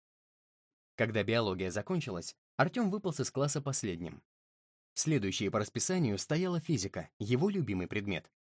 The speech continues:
Но спешить не имело смысла. Иначе пришлось бы толкаться с одноклассниками у кабинета.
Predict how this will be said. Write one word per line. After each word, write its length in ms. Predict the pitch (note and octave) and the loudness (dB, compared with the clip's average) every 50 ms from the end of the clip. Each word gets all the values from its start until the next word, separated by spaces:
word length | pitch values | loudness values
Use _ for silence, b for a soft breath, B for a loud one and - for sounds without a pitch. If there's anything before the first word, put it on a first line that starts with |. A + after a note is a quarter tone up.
| _ _ _ _ - | _ _ _ _ -2
Но 160 | - G3+ A#3 | 0 0 0
спешить 420 | - - G#3+ F3+ - B3+ B3 - - | 0 -2 -2 -2 0 -2 0 2 2
не 120 | C3+ C#3 | 4 4
имело 260 | D#3 E3+ E3+ E3 E3 | 4 4 2 2 0
смысла. 440 | - - D#3 A#2 - - - - - _ _ _ _ _ _ _ _ _ | 2 2 2 2 0 -2 -8 -10 -12 _ _ _ _ _ _ _ _ _
Иначе 400 | - C#3 B2+ D3+ F#3 F#3+ - - | 2 4 4 4 4 2 0 -2
пришлось 380 | - - D3+ D#3+ - B3 B3 G3 | -2 0 -2 -2 -2 -2 -2 -2
бы 120 | E3+ F3 | 0 0
толкаться 400 | D#3 D#3+ D3+ - G#3 G3 - E3+ | 2 0 2 2 2 0 0 0
с 60 | D3+ | 0
одноклассниками 800 | - C#3+ C3+ A#2 - - G3 G3 - F#3+ E3+ - E3 D#3 D3+ - | 0 2 2 2 2 2 0 2 0 0 0 2 4 2 2 2
у 80 | - F3+ | 0 0
кабинета. 520 | - E3+ D3 C#3 B2 G2+ E2 - C#2 - | 2 2 2 4 2 2 -2 -4 -8 -12